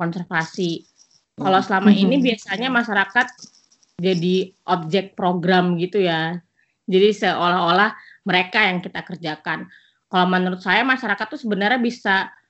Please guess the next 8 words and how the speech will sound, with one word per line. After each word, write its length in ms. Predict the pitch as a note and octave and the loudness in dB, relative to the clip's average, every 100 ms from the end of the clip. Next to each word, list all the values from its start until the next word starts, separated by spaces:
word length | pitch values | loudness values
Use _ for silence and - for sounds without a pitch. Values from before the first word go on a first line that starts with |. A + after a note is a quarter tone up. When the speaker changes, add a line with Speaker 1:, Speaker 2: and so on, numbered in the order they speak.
| _ | _
Speaker 1:
memegang 400 | F#3+ F#3+ F#3 F#3 | -2 0 0 -2
peranan 320 | F#3 F3+ F3+ | -2 -2 0
yang 140 | F3 F3 | -2 -6
penting 480 | E3 D#3+ G3 B3 C#4 | -6 -6 0 0 0
untuk 720 | G3 F#3 F3 - B3+ B3+ _ _ _ _ - | -2 -4 -6 -2 -2 -2 _ _ _ _ -2
memimpin 800 | G3 G3+ G#3 G#3 B3+ B3+ B3+ C#4 - _ | 2 4 2 0 2 4 4 0 -6 _
dan 240 | F3+ F3+ A#3 | 2 4 6
memanage 560 | A#3 G#3+ G3 G3+ G3 | 4 4 2 0 -2